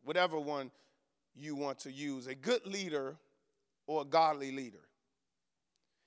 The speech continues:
It is evident that the leadership is lacking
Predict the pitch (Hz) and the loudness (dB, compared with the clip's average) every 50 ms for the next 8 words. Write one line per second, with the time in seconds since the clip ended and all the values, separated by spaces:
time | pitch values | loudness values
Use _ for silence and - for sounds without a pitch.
0 | _ _ _ - 165 226 226 185 - - - 202 220 233 190 175 147 117 110 - | _ _ _ 2 4 4 4 2 -2 -4 2 6 6 6 6 4 -4 -6 -10 -18
1 | _ - - - - - _ _ _ _ _ _ _ _ _ _ _ _ _ _ | _ -20 -20 -20 -20 -20 _ _ _ _ _ _ _ _ _ _ _ _ _ _
2 | _ _ _ _ _ _ _ _ _ _ _ _ _ _ _ - 160 170 170 170 | _ _ _ _ _ _ _ _ _ _ _ _ _ _ _ -2 0 0 0 0
3 | - 160 165 196 240 247 240 214 180 - - - - 185 156 - _ _ _ _ | -2 -2 0 2 2 2 2 0 0 0 -2 -4 -4 -4 -6 -8 _ _ _ _
4 | _ _ _ _ _ _ _ _ _ _ _ - 151 156 139 135 147 165 185 190 | _ _ _ _ _ _ _ _ _ _ _ -10 -8 -8 -6 -2 2 6 8 8
5 | 180 165 - - 120 | 8 6 2 -6 -18